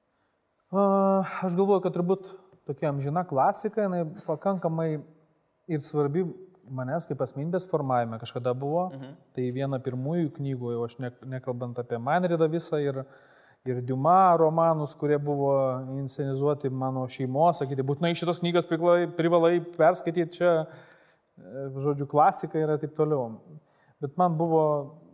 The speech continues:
Speaker 1: turbūt Mažasis princas buvo toks atradimas, aš vienokį jį tada skaičiau,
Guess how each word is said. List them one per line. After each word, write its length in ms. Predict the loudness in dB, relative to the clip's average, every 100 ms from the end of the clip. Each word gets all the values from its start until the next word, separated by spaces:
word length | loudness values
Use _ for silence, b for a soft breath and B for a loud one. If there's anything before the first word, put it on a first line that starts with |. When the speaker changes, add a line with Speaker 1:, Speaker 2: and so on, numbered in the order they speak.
| _ _ _ _ _ -20 -10
Speaker 1:
turbūt 320 | -6 -4 -2
Mažasis 400 | -2 -2 -4 -6
princas 480 | -2 -2 -2 -10 -12
buvo 320 | -8 -4 -4 -6
toks 260 | -10 -6
atradimas, 640 | 0 0 0 -2 0 -2 -2
aš 220 | -4 -2
vienokį 520 | -2 2 2 2 -2 -2
jį 160 | -2
tada 300 | 0 0 2
skaičiau, 560 | 0 0 -4 -2 0